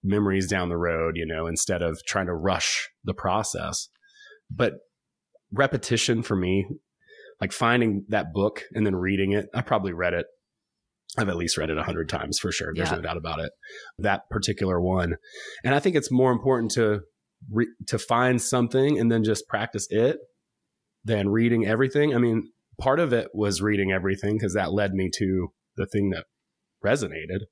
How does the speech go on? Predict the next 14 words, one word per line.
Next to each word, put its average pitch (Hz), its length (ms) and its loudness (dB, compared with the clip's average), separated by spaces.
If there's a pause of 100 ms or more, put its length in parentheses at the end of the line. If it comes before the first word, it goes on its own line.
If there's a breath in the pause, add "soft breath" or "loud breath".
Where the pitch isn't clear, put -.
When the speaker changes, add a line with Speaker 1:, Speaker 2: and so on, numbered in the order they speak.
Speaker 1:
So 90 340 0
there's 95 140 -2
nothing 107 180 0
wrong 101 220 2
with 95 120 -2
exploring 95 600 0
options, 90 560 -2
but 95 320 0 (840)
I 104 60 -2
think 101 200 0
it's, 98 200 -2
uh, 90 300 2 (580)
it's - 160 -4
more, 101 360 2